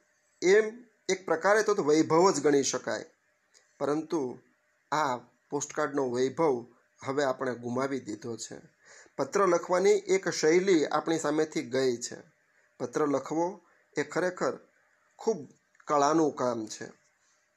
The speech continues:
એટલે કે ખૂબ ઓછી જગ્યામાં ઘણું બધું કહેવાનું થાય, એવી રીતે પત્ર લખાતો. એટલે આમ પત્રોનો જમાનો ભલે ગયો, પરંતુ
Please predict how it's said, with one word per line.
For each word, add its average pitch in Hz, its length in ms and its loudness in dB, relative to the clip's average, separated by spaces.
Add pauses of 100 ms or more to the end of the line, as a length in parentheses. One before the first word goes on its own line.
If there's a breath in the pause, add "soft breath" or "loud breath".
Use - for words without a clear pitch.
(180)
એટલે 147 240 0
કે 180 280 -2 (960 soft breath)
ખૂબ 262 360 -2
ઓછી 185 240 2
જગ્યામાં 139 640 -2 (240)
ઘણું 151 220 2
બધું 202 280 0
કહેવાનું 160 520 2
થાય, 117 340 -4 (680)
એવી 226 240 2
રીતે 170 220 2
પત્ર 139 340 -2
લખાતો. 120 600 -4 (640 soft breath)
એટલે 135 140 -2
આમ 170 460 -2 (220)
પત્રોનો 180 460 0
જમાનો 165 380 0
ભલે 185 280 -2
ગયો, 123 360 -6 (360 soft breath)
પરંતુ 165 640 -2